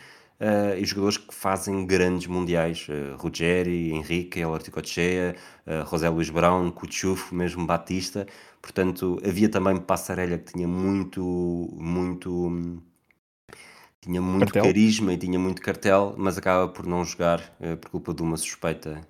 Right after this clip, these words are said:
Speaker 1: eh, intoxicação alimentar, abrindo espaço então para José Luís Brown, que é uma das grandes figuras, eh, figura dentro de campo e também uma figura que,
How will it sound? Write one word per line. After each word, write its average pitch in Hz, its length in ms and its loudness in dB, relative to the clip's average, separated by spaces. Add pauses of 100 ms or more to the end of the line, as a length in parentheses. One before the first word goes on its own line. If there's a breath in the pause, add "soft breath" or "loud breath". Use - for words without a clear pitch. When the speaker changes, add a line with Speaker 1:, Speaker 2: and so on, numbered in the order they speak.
(100)
Speaker 1:
eh, 78 200 -6
intoxicação 82 840 -2
alimentar, 82 600 4
abrindo 80 260 -2
espaço - 380 -2
então 78 200 -6
para 76 400 -4
José 78 280 0
Luís 76 200 -2
Brown, 78 340 2
que - 100 -8
é - 20 -4
uma 78 160 -2
das 78 160 -2
grandes 80 320 -2
figuras, 78 500 -2 (520 loud breath)
eh, 80 280 0
figura 90 340 2
dentro 85 280 2
de - 80 -20
campo 85 400 0
e 85 180 -2
também 82 380 0
uma 82 140 0
figura 80 480 -2
que, - 180 -8